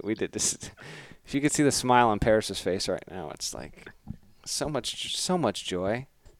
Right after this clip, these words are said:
So much absolute joy. Anyway, to your point, um, I don't, I'm not,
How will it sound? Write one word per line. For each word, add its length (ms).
So 220
much 240
absolute 440
joy. 180
Anyway, 320
to 80
your 80
point, 380
um, 540
I 140
don't, 200
I'm 140
not, 180